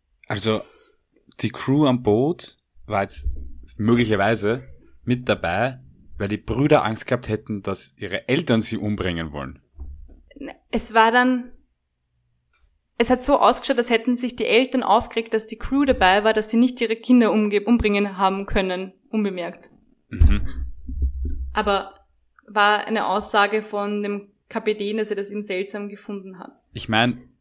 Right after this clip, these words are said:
Speaker 1: klingt nach einer sehr, würde ich unter Anführungszeichen sagen, extravaganten Verteidigungsstrategie. Ähm, zu behaupten, das war Notwehr, dass wir unsere Eltern erschossen haben, weil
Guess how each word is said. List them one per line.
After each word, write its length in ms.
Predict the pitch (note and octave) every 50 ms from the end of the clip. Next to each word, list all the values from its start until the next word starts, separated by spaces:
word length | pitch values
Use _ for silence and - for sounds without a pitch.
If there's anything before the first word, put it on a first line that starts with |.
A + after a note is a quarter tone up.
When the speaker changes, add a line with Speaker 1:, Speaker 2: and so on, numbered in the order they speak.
| _ _ -
Speaker 1:
klingt 480 | - - A#2 B2+ D3+ E3+ - - - -
nach 260 | A#2+ A2+ A2+ A#2 -
einer 560 | - - G#2 G2+ G2+ G#2+ G#2+ G#2+ G#2+ G#2 G#2 _ _ _ _ _ _ _ _ _ _ _ _ _ _ _ _ _ _ _ _ _
sehr, 560 | - - - G#2+ G2+ G2+ G2+ G#2 G#2 G2+ - _ _
würde 140 | - G#2+ G2+
ich 60 | G#2+
unter 140 | G#2 G2 G2
Anführungszeichen 440 | G2+ G#2 A#2 A2 G2+ G#2 G2+ G2+ G2+
sagen, 100 | - _
extravaganten 1120 | - G2+ - - - - - C3 B2 B2+ A#2+ B2+ B2 B2 - A2 A2 A#2 A#2 - - B2+ A#2+
Verteidigungsstrategie. 1600 | B2 - A#2+ A2 - - F#2+ F#2+ G#2+ A#2 A#2+ - C3 C3 B2+ - - - - - A2+ A2+ - - A#2 A#2 B2+ D3+ G3 A3 - _ _ _ _ _ _ _ _ _ _ _ _ _ _ _ _ _ _ _ _ _ _ _ _ _ _ _ _
Ähm, 320 | - A2+ G#2+ A2 G#2+ G#2+ G#2
zu 120 | - - G#2
behaupten, 760 | G#2+ F#2 G2+ G#2 G2+ - - - A2+ G#2+ G#2+ G#2 G#2 G2+ _ _
das 240 | - - G2+ - G2+
war 140 | G2+ F#2+ G2
Notwehr, 320 | G2 F#2+ G2+ G#2+ - A#2+
dass 140 | A2 A2 -
wir 60 | A2
unsere 180 | G#2 G2+ G#2+ G2
Eltern 180 | F#2 - G#2 G2+
erschossen 440 | G2+ - - G2+ G2 - G#2 G2
haben, 280 | F#2+ G2 F#2+ F#2+ F#2+ F#2
weil 440 | F#2+ E2+ D#2+ E2+ E2+ F2+ F2+ F2+